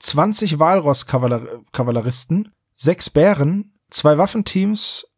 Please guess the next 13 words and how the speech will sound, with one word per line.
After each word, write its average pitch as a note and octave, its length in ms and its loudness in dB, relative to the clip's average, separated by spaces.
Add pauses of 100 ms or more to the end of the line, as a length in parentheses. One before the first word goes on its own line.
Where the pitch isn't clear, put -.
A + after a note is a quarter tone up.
(100)
drei C#3+ 240 4
spezielle D3+ 440 0
Modelle D3+ 560 0
und D#3 500 -4 (140)
zwei D3 400 2
Regimenter E3+ 640 2
aus D3 180 2
jeweils D#3 300 2
zwanzig D3 400 0
Modellen. A#2+ 340 -2
Ist - 140 -6
das - 140 -4
richtig? - 400 -10